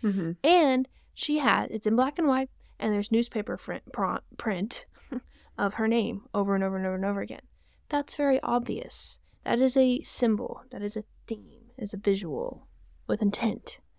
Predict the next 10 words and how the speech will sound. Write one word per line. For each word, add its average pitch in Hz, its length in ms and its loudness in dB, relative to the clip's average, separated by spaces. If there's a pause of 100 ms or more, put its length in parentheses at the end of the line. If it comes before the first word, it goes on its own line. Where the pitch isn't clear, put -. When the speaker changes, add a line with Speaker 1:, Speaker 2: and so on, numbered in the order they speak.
(120)
Speaker 2:
and - 80 -6
a 208 40 0
purpose. - 440 -2
It - 60 -8
conveys 208 280 -2
a 208 40 2
message. - 460 -2 (840)
It's 214 160 0
her 214 100 2
reputation. 214 640 0